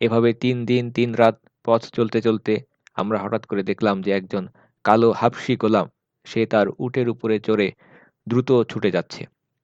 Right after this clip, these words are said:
এবং তাদের ভাষ্যমতে তারা বলছে যে, সেই গোলামকে দেখে মনে হচ্ছিল যে, সে নিজেই যেন কাউকে তাড়া করছে অথবা অন্য কেউ তাকে তাড়া করছে।" এভাবে একবার সে সেই মিশরী কাফেলার কাছে আসছিল,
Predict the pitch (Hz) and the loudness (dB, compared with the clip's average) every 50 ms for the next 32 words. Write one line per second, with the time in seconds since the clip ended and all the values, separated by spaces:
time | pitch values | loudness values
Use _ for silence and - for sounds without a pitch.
0 | _ _ _ _ _ _ _ - 98 104 107 98 113 113 123 131 120 110 110 - | _ _ _ _ _ _ _ -6 -4 -4 0 2 4 6 6 4 4 0 -2 -4
1 | - 127 120 117 - 113 - 113 110 104 110 110 107 - 113 107 107 - - 117 | -4 -4 -4 -4 -6 -4 -2 -2 0 0 0 -2 -4 -4 -6 -4 -4 -2 0 0
2 | 104 113 113 117 117 117 113 113 107 113 107 - 104 107 110 120 123 113 - - | 2 4 4 4 4 2 0 -6 -6 -4 -4 -4 -4 -2 -2 -2 -2 -4 -4 -2
3 | 120 113 113 107 - - - _ _ _ _ - 117 113 110 - 131 120 117 117 | 0 0 0 0 -2 -6 -20 _ _ _ _ -2 -2 -2 2 2 2 2 2 4
4 | 117 131 135 135 131 123 123 113 - 113 107 - - - - 113 120 127 127 127 | 4 6 6 6 6 2 2 0 0 -2 -2 -2 -4 0 2 4 6 6 4 2
5 | 143 135 131 - - 175 180 175 _ _ _ _ _ _ - 107 104 - - 117 | 0 -4 -4 -4 -6 -6 -6 -8 _ _ _ _ _ _ -6 -6 -2 0 0 2
6 | 113 120 120 - - _ - 120 127 127 135 131 123 135 - 147 147 147 143 - | 2 2 2 0 -2 _ -6 -4 -2 -2 -2 -4 -4 -2 -2 0 0 0 0 -2
7 | - 127 131 131 156 147 - 104 90 85 - 87 - - - - - - _ _ | -2 -2 0 0 -2 -2 0 -2 -2 -4 -6 -8 -8 -10 -12 -18 -20 -20 _ _
8 | _ _ _ _ - 117 131 147 151 147 139 - - _ _ - 117 113 131 135 | _ _ _ _ 0 2 4 4 6 4 2 0 -4 _ _ -8 -6 -2 0 0
9 | 127 123 - 127 117 - 131 123 110 113 113 - 127 123 120 - - 120 - - | 0 2 0 -2 0 2 2 2 2 0 -2 -2 -2 -2 0 0 -2 -4 0 2
10 | 110 110 110 - - _ _ _ _ _ - - 110 - - 151 147 135 - - | 2 2 2 0 -4 _ _ _ _ _ -2 -2 0 2 2 2 2 2 0 -2
11 | - 151 156 | -2 0 0